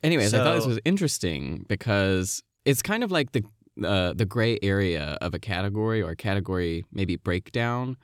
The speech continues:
Speaker 1: And I was thinking this poses, like, a real potential challenge for these A I systems.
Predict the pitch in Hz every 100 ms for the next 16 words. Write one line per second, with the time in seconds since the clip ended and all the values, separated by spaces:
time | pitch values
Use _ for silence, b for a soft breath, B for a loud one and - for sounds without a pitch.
0 | b b b _ 107 104 101 104 123 110
1 | 104 98 127 139 - 127 123 117 110 104
2 | 82 85 73 67 107 123 135 - - 110
3 | - - - 98 98 85 82 - 85 82
4 | 80 - 92 90 87 87 85 - 82 -
5 | - - 90